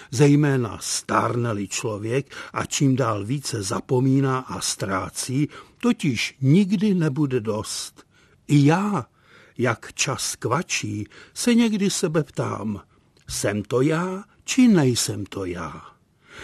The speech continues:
Nemám občanku, pas, stotožňovadlo či fotografii. V nouzi nejvyšší vytáhnu Millerovku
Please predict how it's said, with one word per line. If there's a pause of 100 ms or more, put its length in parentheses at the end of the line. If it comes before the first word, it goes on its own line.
(280)
Nemám
občanku,
pas,
stotožňovadlo
či
fotografii. (560)
V
nouzi
nejvyšší
vytáhnu
Millerovku